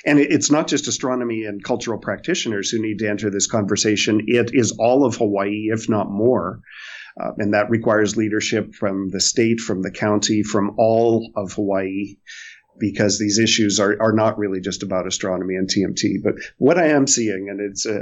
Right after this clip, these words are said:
it's a little bit exciting, is, is some movement against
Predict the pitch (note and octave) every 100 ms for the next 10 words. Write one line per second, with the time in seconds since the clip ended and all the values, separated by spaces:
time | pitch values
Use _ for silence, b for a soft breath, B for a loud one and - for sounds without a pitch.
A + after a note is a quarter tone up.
0 | - G#2+ A#2 A#2 B2+ A#2 G#2+ G2+ - G2+
1 | F#2+ G2 G2 - G#2+ G2 G2 - B B
2 | B B2+ A#2+ - A#2+ A#2+ C3 B2 A#2+ G#2+
3 | A2+ A2 G#2 - - -